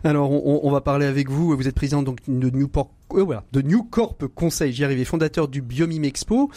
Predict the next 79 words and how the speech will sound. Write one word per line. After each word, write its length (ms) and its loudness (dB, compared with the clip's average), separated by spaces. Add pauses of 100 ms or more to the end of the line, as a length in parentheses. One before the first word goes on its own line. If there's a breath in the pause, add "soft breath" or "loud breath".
(320 loud breath)
Euh, 400 2
et 100 2
puis, 280 -4
euh, 260 0
en 80 -4
face 180 -2
de 80 -2
vous, 80 0
vous 120 0
avez 180 2
Harold 260 0
Guillemin, 340 -2
euh, 260 0
qui 140 -8
est 40 -4
donc, 260 -6
euh, 100 -4
P 140 -4
D 140 -4
G 160 -6
de, 180 -2
de 100 0
Phoenix, 500 -2
je 120 -2
le 60 -4
disais 320 -2
tout 160 -12
à 40 2
l'heure, 100 0
qui 100 -6
est 20 -6
une 40 -8
société 460 -4
donc 160 -6
qui 140 -18
crée 240 -4
des 100 -2
moteurs 360 -2
à 60 -2
propulsion 600 -4 (140)
par 160 2
ondulation. 500 -4
Vous 80 -8
nous 120 -8
en 40 -6
direz 180 -10
un 60 -8
petit 160 -14
peu 100 -6
plus, 300 -2
euh, 80 0
tout 180 -6
à 80 0
l'heure, 260 0
euh, 200 -4 (160)
Harold. 500 0 (500 loud breath)
Euh, 240 0
et 100 2
puis, 340 -4
euh, 220 -4
et 60 -6
puis 120 -8
on 40 -6
retrouvera, 360 -2
euh, 140 -4
Franck 260 -4
Zal, 320 -2
euh, 180 -6
par 200 -4
téléphone, 580 -2
euh, 160 -4
pour 240 -6
nos 100 -2
sept 220 -4
minutes 360 0
pour 200 -4
changer 240 -2
le 80 0
monde. 220 -4